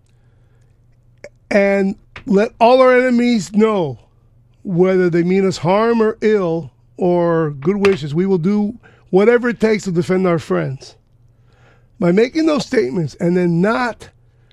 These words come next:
delivering them in Cuba was a disaster for our enemies, and it denied us manifest destiny because Cuba became the facilitator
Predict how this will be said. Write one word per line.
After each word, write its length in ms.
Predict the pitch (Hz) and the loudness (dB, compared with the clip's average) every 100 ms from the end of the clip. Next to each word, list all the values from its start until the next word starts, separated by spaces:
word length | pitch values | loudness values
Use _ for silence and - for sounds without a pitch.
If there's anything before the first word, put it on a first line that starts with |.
| _ | _
delivering 720 | - 180 202 277 302 277 226 190 | 0 2 4 2 0 -2 0 0
them 380 | 165 151 156 - - | -2 -2 -6 -4 0
in 180 | 190 143 | 0 0
Cuba 600 | 208 277 240 156 127 - _ _ - - | -4 -2 -2 -4 -8 -16 _ _ -20 -8
was 360 | 196 196 240 226 | 0 2 2 2
a 80 | 233 | 0
disaster 840 | 175 220 139 214 285 220 - 180 | 0 -2 0 2 2 -2 -4 -6
for 220 | - 170 | -2 -2
our 180 | 165 165 | 0 0
enemies, 540 | 170 160 147 139 - - | -2 -2 -4 -6 -8 -2
and 140 | 180 | -2
it 100 | 160 | 0
denied 380 | 165 170 185 190 | -2 -2 0 0
us 180 | 190 175 | -2 0
manifest 460 | 170 175 165 160 | -2 -2 -4 -4
destiny 480 | 190 202 185 170 151 _ _ _ - | -4 -4 -8 -14 -16 _ _ _ -8
because 640 | 170 - 220 214 165 147 | -6 -2 0 2 0 -4
Cuba 240 | - 196 185 | -2 -2 0
became 360 | 170 175 185 | -2 0 0
the 60 | 170 | -2
facilitator 960 | - 156 226 247 196 165 160 143 139 | -4 -4 -2 -2 -2 -2 -2 -4 -8